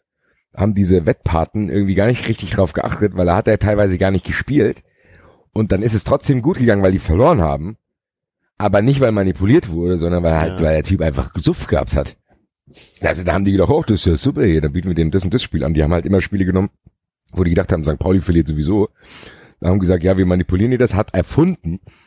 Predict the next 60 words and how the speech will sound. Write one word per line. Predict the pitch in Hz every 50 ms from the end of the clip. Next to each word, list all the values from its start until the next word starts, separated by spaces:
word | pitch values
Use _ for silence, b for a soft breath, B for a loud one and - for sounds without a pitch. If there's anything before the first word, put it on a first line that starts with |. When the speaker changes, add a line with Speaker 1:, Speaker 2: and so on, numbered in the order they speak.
| b b
Speaker 1:
dass | - 98 87 -
er | 98
anderen | 107 123 135 120 95
drei | 87 101 98
Spielern | - - - 147 147 113
noch | 95
Bescheid | - 90 78 101 117 139
gesagt | - 104 78 76 69
hätte, | 76 73 82
hat | 85 113 -
er | 101
aber | 76 71 73
gar | 71 78 78
nicht, | 76 80
hat | 76
das | - -
Geld | - 92 85 82
alles | - 80 76
selber | - 120 127 101
eingesteckt. | 76 71 69 - 95 98 - _ _ b b b b b b b b b b b b b b b b _ _ _ _ _ _
Ja | 143 156 135
gut, | 120 147 175 95
beim | 98 92 85
dritten | 80 90 92 - 95
<laughs> |
Spiel | - - - - - 220 -
hat's | 131 - - - -
nicht | 202 202 - -
mehr | 196 175
funktioniert, | - - 160 - - - - 117 117 95 110
da | 104
fiel | - - 143 143
dann | 131 131 113
noch | 107
ein | 104 98
später | - - - 113 101 113 107 110
Ausgleich. | 180 175 - - 120 82 69 62 - B B B B B B B B B B B B B B B B B B _
Da | - 110 104
ist | 98 78 104
er |
natürlich | 101 95 85 92 87 76 73
dann | 87 78 -
in | 123 101
Erklärungsnot | 90 92 - 120 143 135 139 131 95 - 104 85 73 -
geraten. | - 73 62 69 78 - - 95 - B B B B B B B B B
Aber | - 107 95 98 101 - -
wie | 104 95 87 98 90 98 110 107
ihr | 104
das | 95 85 -
sagt, | - 117 139 147 -
diese | 110 98 87 95 87
Praktiken, | 76 - _ - - 113 - - 147 131 - 135 131 110
immer | 110 127 120 117
nur | 113 104 95
so | 90 85
zwei, | - - 98 120
drei | 156 156 123 98
Spieler | 87 - - 98 85 82
zu | 80 - - 85
nehmen, | 80 76 78 92 -